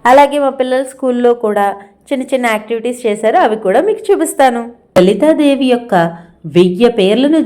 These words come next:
జాబితా చేసేదే లలితా సహస్రనామం. అన్ని స్తోత్రాలు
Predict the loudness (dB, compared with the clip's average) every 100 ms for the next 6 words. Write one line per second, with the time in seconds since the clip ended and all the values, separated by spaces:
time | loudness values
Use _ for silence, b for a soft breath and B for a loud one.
0 | 2 2 2 0 0 2 -2 -2 -2 -2
1 | 0 -2 -4 -2 0 0 0 -2 0 -4
2 | -2 -6 -6 -8 -10 -14 -20 b b b
3 | 0 2 2 0 0 0 0 2 2 2
4 | -2 -8 -16